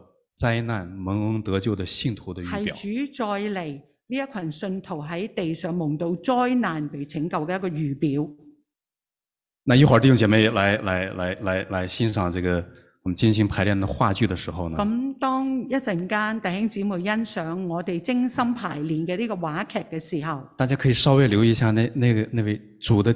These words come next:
Speaker 1: 使者或者天使呢，對三個不同的聽者所講的三段兒救主耶穌的話。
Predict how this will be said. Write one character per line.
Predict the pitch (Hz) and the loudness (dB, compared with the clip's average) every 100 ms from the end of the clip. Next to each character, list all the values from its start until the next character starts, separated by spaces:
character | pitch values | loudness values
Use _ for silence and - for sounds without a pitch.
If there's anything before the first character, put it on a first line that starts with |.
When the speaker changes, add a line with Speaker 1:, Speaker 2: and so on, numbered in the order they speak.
| - | 0
Speaker 1:
使 | - - 117 | -2 2 4
者 | 123 | 4
或 | - | 4
者 | 110 | 2
天 | - 135 | 2 2
使 | 127 - | 2 0
呢， | 92 | -6
對 | - 113 | -2 -2
三 | 101 - 147 | 0 2 2
個 | 135 | 2
不 | - | 2
同 | 156 - 127 | 2 2 0
的 | 131 | -2
聽 | - 147 147 | -2 -2 -2
者 | 117 85 87 - _ _ _ | -2 -8 -12 -16 _ _ _
所 | - - 107 | -8 -2 0
講 | 92 | 0
的 | 87 92 | 0 -4
三 | - 120 | 0 0
段 | 110 110 | 2 2
兒 | 90 82 _ _ _ _ _ _ | 0 -2 _ _ _ _ _ _
救 | - 101 98 | -6 -2 -2
主 | 90 87 | -2 0
耶 | 92 | 0
穌 | - 95 | 0 0
的 | 87 | 0
話。 | 80 - 107 | -2 0 0